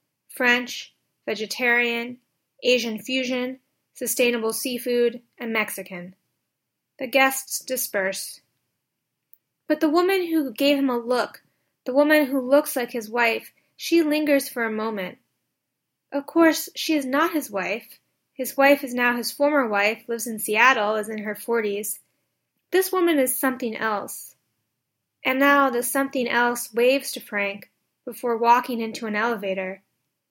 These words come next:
Frank sweats. Frank honeymooned at this hotel on this island, too.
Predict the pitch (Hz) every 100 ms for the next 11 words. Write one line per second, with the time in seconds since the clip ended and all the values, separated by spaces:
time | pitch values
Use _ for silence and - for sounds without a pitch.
0 | _ _ _ _ - 226 220 - - 226
1 | 202 - - - - _ _ _ _ _
2 | _ _ _ _ _ _ _ _ _ -
3 | 403 440 339 339 330 311 294 262 254 254
4 | 247 226 240 226 220 214 220 220 226 -
5 | 220 214 196 208 - 240 190 180